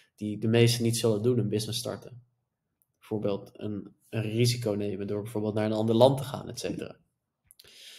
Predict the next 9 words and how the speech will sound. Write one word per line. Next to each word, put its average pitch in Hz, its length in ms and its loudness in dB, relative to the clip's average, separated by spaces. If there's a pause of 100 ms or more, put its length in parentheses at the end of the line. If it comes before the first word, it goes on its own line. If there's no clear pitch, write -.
(220)
Oké, - 140 2
het 120 300 8
opbouwen. 151 880 8 (880)
Iets - 540 -6
voor 120 100 -2
jezelf 117 340 0
op 113 200 -6
kunnen 110 180 -6
bouwen. 98 360 -12